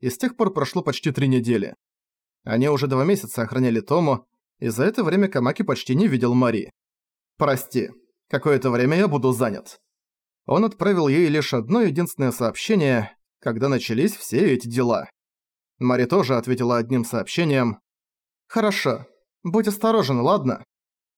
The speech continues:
Время от времени они сталкивались рядом с библиотекой, но могли лишь обмениваться улыбками. Возможности нормально поговорить не было. В прошлом году Мари закончила старшую школу, но провалила вступительные экзамены в колледж.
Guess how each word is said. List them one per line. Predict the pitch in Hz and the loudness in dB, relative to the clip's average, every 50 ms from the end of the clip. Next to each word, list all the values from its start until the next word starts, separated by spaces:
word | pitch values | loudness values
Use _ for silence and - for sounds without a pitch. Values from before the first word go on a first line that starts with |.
| _ _ _ | _ _ _
Время | - 113 117 - 226 214 185 156 | -6 -4 -2 2 2 2 2 2
от | 143 | 0
времени | 131 151 190 190 170 156 147 | 0 0 0 2 2 2 2
они | 139 135 135 | 2 2 0
сталкивались | 131 - - 160 160 135 - 135 127 123 117 - - | 0 0 -2 -2 -2 0 0 2 2 2 0 0 -2
рядом | 135 131 123 | -2 -2 -2
с | 113 110 | -2 -4
библиотекой, | 110 113 120 120 117 107 - 226 208 - 143 131 123 - - _ _ _ _ _ _ _ | -6 -4 0 0 0 2 0 -2 -2 0 0 0 0 -2 -8 _ _ _ _ _ _ _
но | - 160 233 | -2 0 2
могли | 269 262 - 127 117 117 | 2 2 2 2 2 2
лишь | 131 147 - 247 | 0 0 0 -2
обмениваться | 240 151 131 127 120 117 110 107 - 160 151 | -2 0 0 0 0 0 -2 -2 0 0 2
улыбками. | 135 127 127 127 - - 127 107 87 - - - _ _ _ _ _ _ _ _ _ _ _ _ _ | 2 2 2 0 -2 -4 -4 -4 -4 -8 -12 -18 _ _ _ _ _ _ _ _ _ _ _ _ _
Возможности | 117 110 123 135 127 185 220 196 165 170 160 - - | -4 -2 -2 0 2 2 0 2 0 -2 -6 -6 -2
нормально | 151 139 131 156 180 165 156 143 | -2 -2 0 2 0 0 0 0
поговорить | 131 147 131 127 135 139 147 139 - 131 | -2 -2 -2 0 0 2 0 0 0 0
не | 147 170 | -2 0
было. | - 117 98 - - - - _ _ _ _ _ _ _ _ _ _ _ _ | 0 -2 -4 -4 -8 -12 -18 _ _ _ _ _ _ _ _ _ _ _ _
В | _ _ - | _ _ -4
прошлом | 117 135 127 - 135 127 127 | -4 -4 -2 0 0 0 0
году | 123 120 117 143 160 | 0 0 0 0 0
Мари | 147 139 131 131 | 0 0 0 0
закончила | 123 127 127 - 143 135 123 - 127 120 | 0 -2 -2 -2 -2 -4 -2 -2 -4 -4
старшую | 113 - - 127 113 - - 117 107 | -4 -4 -4 -6 -6 -4 -6 -8 -8
школу, | - - - 180 180 160 139 123 - - _ _ _ _ _ _ | -8 -4 -2 0 2 2 2 0 -2 -6 _ _ _ _ _ _
но | - 175 226 | -4 -4 -2
провалила | 233 - 226 175 139 127 160 190 190 | 0 -2 0 0 2 2 2 2 2
вступительные | 180 - - 123 - 113 - 131 147 175 214 240 | 0 -2 -8 -8 -8 -4 -2 0 2 2 2 2
экзамены | 190 139 127 123 123 120 117 | 2 0 0 0 2 0 -2
в | 113 - | -2 -4
колледж. | - 143 127 101 - - - - - | -2 -2 -2 -2 -4 -8 -12 -14 -14